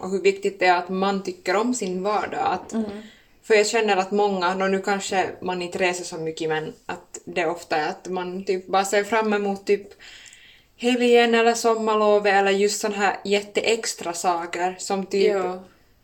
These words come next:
Speaker 1: är bara någon procent utav livet.
Speaker 2: Mm.
Speaker 1: Att man borde just göra sin vardag sån som man tycker är kiva.
Speaker 2: Absolut, jo.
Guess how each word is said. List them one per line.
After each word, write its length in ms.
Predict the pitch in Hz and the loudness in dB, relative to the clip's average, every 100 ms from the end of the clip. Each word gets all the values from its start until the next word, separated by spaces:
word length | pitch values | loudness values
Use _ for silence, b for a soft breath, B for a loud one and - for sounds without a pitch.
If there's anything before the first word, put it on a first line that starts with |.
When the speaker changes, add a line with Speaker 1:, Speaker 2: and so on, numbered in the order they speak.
| _ | _
Speaker 1:
är 100 | - | -6
bara 320 | 196 202 190 190 | 2 4 4 4
någon 260 | 196 196 | 2 0
procent 560 | 190 185 - 208 196 190 | -2 -6 -4 -2 -4 -6
utav 400 | 170 160 165 170 | -10 -4 -4 -2
livet. 400 | 175 170 170 175 - - | -4 -4 -6 -10 -12 -12
Speaker 2:
Mm. 200 | 208 196 | -8 -4
Speaker 1:
Att 120 | 190 | -2
man 220 | 196 196 | 0 0
borde 160 | 196 190 | 2 0
just 240 | 190 190 | 0 0
göra 180 | 208 202 | 2 2
sin 220 | 196 185 | -2 -4
vardag 520 | 185 185 175 160 165 165 - | 2 2 4 0 -2 -4 -12
sån 460 | - 180 170 175 180 _ _ _ _ _ _ _ _ _ _ _ | -8 -6 -8 -12 -16 _ _ _ _ _ _ _ _ _ _ _
som 380 | - 185 - - | -8 -8 -8 -12
man 460 | 190 180 175 175 - _ | -8 -6 -6 -10 -18 _
tycker 460 | 196 185 _ - 156 | -12 -12 _ -10 -8
är 120 | 160 - | -8 -10
kiva. 260 | 196 185 - - - | -10 -8 -8 -10 -4
Speaker 2:
Absolut, 680 | 233 - 226 220 190 - - | -4 0 2 4 2 -4 -4
jo. 380 | 202 190 190 | -2 -2 -6